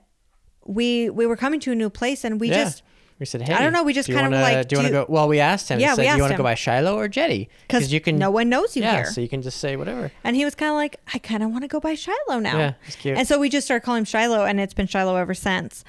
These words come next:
Speaker 1: But
Speaker 2: Shiloh
Speaker 1: he
Speaker 2: Jed,
Speaker 1: was known
Speaker 2: though.
Speaker 1: for
Speaker 2: We
Speaker 1: Jetty
Speaker 2: call
Speaker 1: for a
Speaker 2: him
Speaker 1: long
Speaker 2: Shiloh
Speaker 1: time.
Speaker 2: Jed a lot.
Speaker 1: Shiloh Jed. And then his, so his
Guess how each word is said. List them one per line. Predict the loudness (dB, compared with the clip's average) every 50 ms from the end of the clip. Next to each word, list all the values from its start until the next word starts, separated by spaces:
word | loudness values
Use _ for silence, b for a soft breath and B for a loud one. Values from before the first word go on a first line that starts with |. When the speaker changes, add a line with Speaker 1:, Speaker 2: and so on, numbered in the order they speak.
| B B B B B B
Speaker 1:
But | 0 0 0 0 -4
Speaker 2:
Shiloh | -4 0 0 2 2 2
Speaker 1:
he | 2 2 2
Speaker 2:
Jed, | 4
Speaker 1:
was | 4 4 2 2
known | -2 -2
Speaker 2:
though. | -2
Speaker 1:
for | -2 -2
Speaker 2:
We | -2
Speaker 1:
Jetty | 0 0 0 0
Speaker 2:
call | 0 0 0
Speaker 1:
for | 0
a | 0 -2
Speaker 2:
him | -2 -2
Speaker 1:
long | -4 -4 -2
Speaker 2:
Shiloh | -2 0 0 0 0
Speaker 1:
time. | -2 -2
Speaker 2:
Jed | -2 -2 -2
a | -2
lot. | -2 -4 -4 -6 -6 -8 -10
Speaker 1:
Shiloh | -6 -2 0 0 2 0 -2
Jed. | -2 -2 -2 -2 -2 -2 -4 B B B B B B B B
And | 0 0 2 4 4
then | 2 2 2 0
his, | 0 0 0 2 2 2 0 -2 -6 -12 -12 -14 _ _ -10
so | -2 0 0 2
his | 2 0 -2 -2 -6 -12